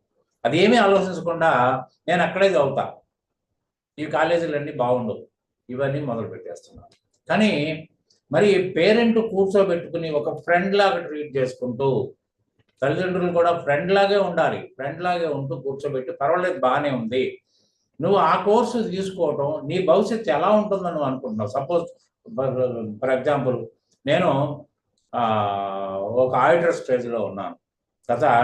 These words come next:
న-, నలభై ఎనిమిది సంవత్సరాలుగా అదే వృత్తిలో కొనసాగుతున్నాను. నాకు చాలా కాలంగా ఈ టీచింగ్ వృత్తి మీద బాగా మోజు.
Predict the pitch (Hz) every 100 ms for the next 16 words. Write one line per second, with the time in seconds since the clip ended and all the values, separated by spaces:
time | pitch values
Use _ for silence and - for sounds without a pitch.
0 | 110 113 120 113 - - _ 113 117 156
1 | 156 165 165 156 151 139 147 165 - 190
2 | 175 175 175 135 170 202 208 190 - 180
3 | 175 156 165 190 175 - 131 98 - _
4 | _ _ _ 170 185 180 165 170 156 160
5 | 175 165 160 156 165 139 135 139 _ _
6 | - 139 139 135 131 127 127 127 190 208
7 | 220 190 170 170 185 180 160 156 135 120
8 | 131 156 160 123 120 135 156 120